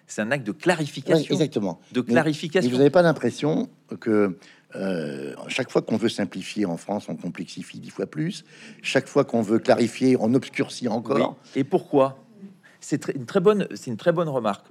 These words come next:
Speaker 1: Pourquoi à chaque fois qu'on veut simplifier, on n'y arrive pas ? Parce qu'il faut partir du constat qu'il faut traiter la complexité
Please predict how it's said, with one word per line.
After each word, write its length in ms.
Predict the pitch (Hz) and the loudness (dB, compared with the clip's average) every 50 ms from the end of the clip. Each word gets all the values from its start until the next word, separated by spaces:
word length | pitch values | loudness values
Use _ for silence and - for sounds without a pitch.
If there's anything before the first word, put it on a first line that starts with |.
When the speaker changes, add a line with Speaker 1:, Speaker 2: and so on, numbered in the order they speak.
| _ _ | _ _
Speaker 1:
Pourquoi 380 | _ 196 196 196 _ 202 196 160 | _ -4 -4 -2 _ 6 6 6
à 40 | 131 | 6
chaque 300 | - - - 226 - - | 4 2 2 0 0 0
fois 380 | - 175 175 180 202 220 - _ _ _ _ _ _ _ _ _ _ _ | 0 2 4 4 4 0 -6 _ _ _ _ _ _ _ _ _ _ _
qu'on 160 | _ - 139 135 | _ -2 -2 -2
veut 300 | 117 123 131 127 117 120 | 0 2 2 2 2 2
simplifier, 480 | - - 139 131 120 123 127 - - 180 | 0 -2 -2 -4 -2 -6 -12 -6 -4 -4
on 40 | 170 | -4
n'y 100 | 143 127 | -2 -2
arrive 180 | 110 110 107 | -4 -4 -4
pas ? 260 | - _ 101 98 110 _ _ _ _ _ _ _ _ _ | -6 _ -8 -8 -8 _ _ _ _ _ _ _ _ _
Parce 140 | - - | -6 -6
qu'il 160 | - - 170 165 | -6 -8 -8 -8
faut 240 | - - 175 156 135 | -2 2 2 2 2
partir 400 | - - 147 139 - - - 139 | 0 0 -2 -2 0 0 -4 -4
du 140 | 117 120 117 | -4 -4 -10
constat 380 | _ 127 123 - _ - 190 | _ -10 -12 -6 _ -4 -4
qu'il 300 | 190 - 175 - - 120 | -2 -4 -8 -8 -8 -12
faut 160 | 113 - 147 | -6 -6 -6
traiter 520 | 143 - - 151 139 143 - 175 202 233 - | -6 -2 -4 -4 -4 0 0 -2 -2 -2 -4
la 120 | - 107 107 | -4 -4 -4
complexité 760 | - 120 113 - 117 110 - - - 110 _ - 175 208 | -4 -8 -6 -6 -6 -8 -8 -12 -18 -10 _ -4 -4 -4